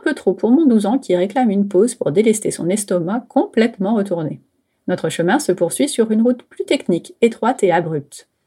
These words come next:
Notre super chauffeur connaît bien le terrain et pourtant il roule au pas. Voilà un endroit où je n'aimerais pas me retrouver en voiture de loc. <laughs> Une fois arrivé au bord du canyon, la touriste, moi donc, ouvre toutes les valises pour trouver le pantalon short, les chaussures d'eau et la crème solaire.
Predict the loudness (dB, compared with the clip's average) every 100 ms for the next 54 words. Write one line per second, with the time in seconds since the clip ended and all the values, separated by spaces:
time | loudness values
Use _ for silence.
0 | _ -8 -4 -4 -2 0 0 0 -2 -4
1 | -2 -4 -2 -2 -2 -2 -2 -2 -2 -2
2 | -4 -6 -6 -4 -2 2 4 4 2 -4
3 | -8 _ _ _ _ 0 0 0 0 2
4 | 4 2 2 2 0 -2 -4 -4 -2 2
5 | 2 0 -2 -2 0 0 -2 0 0 2
6 | 0 -6 -18 _ 0 0 0 -10 _ _
7 | _ 0 2 2 0 2 2 2 4 2
8 | 0 -2 -4 -2 -4 -6 -6 -4 -4 -6
9 | -2 -2 -2 -16 -8 -4 -2 -2 -2 -4
10 | -6 -2 -2 0 -2 -2 2 2 2 0
11 | -10 -4 -4 -2 0 2 2 0 0 0
12 | -2 -2 -2 -2 -4 0 0 0 0 0
13 | 0 -2 -2 0 0 2 0 0 -4